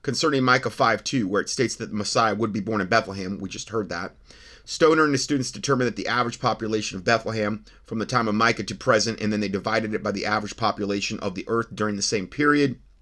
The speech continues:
They concluded that the chance of one man being born in Bethlehem, you know, at that time was two point eight times ten to the fifth power, or rounded, basically that means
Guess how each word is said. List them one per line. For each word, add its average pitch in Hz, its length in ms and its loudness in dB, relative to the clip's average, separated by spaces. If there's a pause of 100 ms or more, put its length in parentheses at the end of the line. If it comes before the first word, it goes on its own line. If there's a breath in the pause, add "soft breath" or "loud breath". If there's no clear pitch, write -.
(540)
They 104 120 -2
concluded 104 520 -2
that - 100 -14
the 95 60 -14
chance 113 320 0
of 95 100 -6
one 123 320 0
man 123 380 2 (400 loud breath)
being 127 200 4
born 120 240 4
in 113 120 2
Bethlehem, 104 640 0 (720 soft breath)
you 104 140 -4
know, 90 100 -2
at 95 100 0
that 110 220 2
time 98 440 0 (160 soft breath)
was 110 560 4 (380)
two 190 320 2
point 160 380 -2
eight 139 280 2
times 113 460 -2
ten 135 440 0
to 131 100 -6
the 110 100 -2
fifth - 420 0
power, 101 500 -2 (520 soft breath)
or 123 360 6
rounded, 135 680 4
basically 117 520 2
that 110 220 2
means 107 420 -2